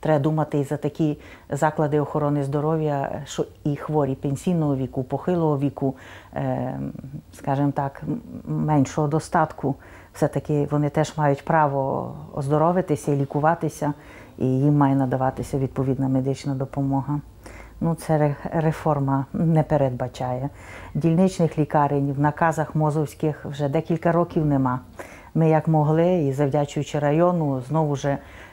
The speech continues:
е, мудрої політики, е, і мудрої тактики, і поведінки,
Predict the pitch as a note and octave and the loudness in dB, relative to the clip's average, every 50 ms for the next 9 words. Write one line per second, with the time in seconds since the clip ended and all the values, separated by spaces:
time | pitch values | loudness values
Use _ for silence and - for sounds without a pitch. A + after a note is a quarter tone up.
0 | - - C3 C#3 C3+ C3 C3 - E3 F#3 G#3 G#3 C#3 C3+ B2+ B2+ A#2+ A#2+ - C#3+ | -10 -6 -4 -2 -2 -2 -2 0 4 4 4 4 4 2 0 0 -2 0 0 0
1 | C#3 C3 C3 C3 - C#3 C3 - - C3 B2+ C3 C#3 C#3 C#3 C3+ C3+ - - - | 0 2 0 0 -2 -4 -6 -4 -4 -4 -4 -4 -4 -6 -6 -8 -8 -10 -10 -10
2 | - C#3 C3+ - C#3+ C#3+ - - - D3 - - D3+ - - D3 - - - - | -12 -12 -12 -10 -12 -12 -12 -12 -12 -10 -10 -10 -10 -10 -10 -10 -10 -10 -10 -10
3 | - C#3+ C#3+ C#3 - - - D#3+ E3 D#3+ D#3+ D#3+ F#3 G#3+ A3 D#3+ B2+ C#3 C3+ C3 | -10 -12 -14 -12 -8 -2 2 4 4 6 6 6 8 8 6 6 4 2 0 0
4 | B2+ B2+ - C3 B2+ B2+ - - C#3 C3+ - D#3+ D#3+ D#3+ - F3 D3+ D#3 D3 C3+ | 0 -2 -2 -4 -4 -4 -6 -10 -8 -2 0 0 0 0 -2 -2 0 0 -2 0
5 | D3 D3+ C#3+ C3+ - - A#2 A2+ | 0 0 0 0 -2 -4 -6 -6